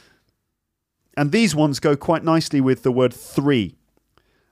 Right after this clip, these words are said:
And so we have th-, words like thorough, thorough, which is spelled T H O R O U G H. Crazy spelling. T H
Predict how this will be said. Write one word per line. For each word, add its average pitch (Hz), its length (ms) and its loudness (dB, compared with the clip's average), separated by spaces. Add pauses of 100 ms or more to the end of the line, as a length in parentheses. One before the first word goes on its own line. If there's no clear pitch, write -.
(140)
And 139 200 -2
so 151 180 0
we 139 160 0
have 139 240 -2
th-, - 260 -20
words 147 280 0
like 131 160 -4
thorough, 127 640 0 (260)
thorough, 110 600 0 (460)
which - 180 -4
is 131 60 0
spelled - 300 0
T 196 180 2
H 143 240 2
O 110 340 0
R 151 400 0
O 117 260 0
U 117 420 -2
G 113 340 -4
H. 127 580 -2 (840)
Crazy 151 680 0
spelling. 127 680 -2 (800)
T - 260 -2
H 147 380 -4